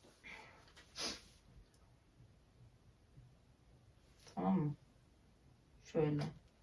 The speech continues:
Şöyle. Şöyle. Şöyle. Ondan sonra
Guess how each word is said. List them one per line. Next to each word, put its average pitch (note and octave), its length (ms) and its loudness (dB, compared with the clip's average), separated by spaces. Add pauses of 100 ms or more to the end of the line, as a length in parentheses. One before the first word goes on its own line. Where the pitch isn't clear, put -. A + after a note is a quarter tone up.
(1600)
Şöyle. D3+ 560 2 (1600)
Şöyle. - 540 -4 (2250)
Şöyle. D#3 540 0 (920)
Ondan E3 340 4
sonra E3 560 -2